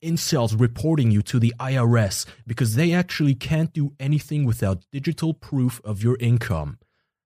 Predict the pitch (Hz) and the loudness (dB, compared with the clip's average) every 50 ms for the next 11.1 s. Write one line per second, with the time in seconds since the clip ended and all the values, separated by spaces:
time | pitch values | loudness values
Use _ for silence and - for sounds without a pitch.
0 | _ _ _ _ _ _ 98 90 117 - - - - - - 139 104 92 80 - | _ _ _ _ _ _ -4 -4 -2 -2 -2 -8 -8 -6 -2 0 0 0 -2 -4
1 | - - _ _ _ _ _ _ _ _ _ _ - 92 87 - - - - 120 | -14 -16 _ _ _ _ _ _ _ _ _ _ -10 -10 -8 -8 -8 -2 -2 -2
2 | 117 - - - 120 123 117 - _ - 113 107 107 101 101 90 90 87 87 - | -2 -2 -8 -6 -6 -6 -8 -8 _ -6 -2 0 2 2 2 2 2 0 -2 -2
3 | - 90 85 82 78 76 - - - - - _ _ _ _ _ _ _ _ _ | -4 -4 -2 -2 -4 -6 -8 -10 -16 -16 -16 _ _ _ _ _ _ _ _ _
4 | _ _ _ _ _ _ - 110 117 117 - - 123 113 95 95 110 104 104 98 | _ _ _ _ _ _ -4 -4 -4 -4 -2 0 0 0 2 2 2 2 2 2
5 | 98 98 95 98 101 - - 98 92 98 - - 101 - - - 104 92 92 - | 2 2 2 2 0 2 0 2 2 2 0 0 -2 -2 0 -2 -2 -2 -2 -4
6 | _ - - - - 123 117 120 120 117 - - 113 110 - - 117 107 104 98 | _ -14 -12 -4 0 2 2 2 0 -2 -4 -6 -6 -6 -4 -2 0 2 4 4
7 | 101 104 101 92 87 87 - _ 104 113 127 127 135 135 135 - 127 120 120 120 | 6 4 4 2 0 -4 -6 _ -4 -2 0 2 2 0 0 0 -2 -2 0 -2
8 | 110 - - - 117 113 - - - 113 113 - - 107 107 110 113 110 104 87 | -2 -2 -2 -4 -4 -4 -4 -8 -8 -8 -10 -8 -6 -2 -2 0 2 2 0 0
9 | 82 - 92 95 92 101 107 107 - - - 117 120 123 131 127 123 117 - - | -2 -4 -6 -4 -2 -2 0 -2 -2 -4 -2 -2 0 2 2 2 0 -2 -6 -14
10 | _ _ - 175 - 131 147 165 170 139 92 76 - - - - 80 76 _ 80 | _ _ -12 -6 -2 0 0 2 2 2 0 0 -2 -8 -8 -10 -12 -10 _ -12
11 | 69 73 | -14 -14